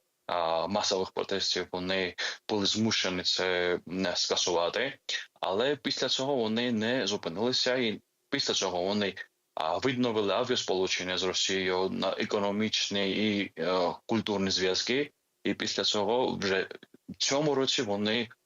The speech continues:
остаточно прийняли закон про іноагентів, і це вже,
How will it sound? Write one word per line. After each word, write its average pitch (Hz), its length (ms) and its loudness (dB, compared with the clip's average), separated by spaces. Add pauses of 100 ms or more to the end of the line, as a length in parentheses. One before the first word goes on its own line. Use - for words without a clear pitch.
остаточно 101 580 0
прийняли 95 420 0
закон 95 320 -2
про 92 420 2
іноагентів, 104 720 0
і 113 200 2
це 113 360 2
вже, 107 420 2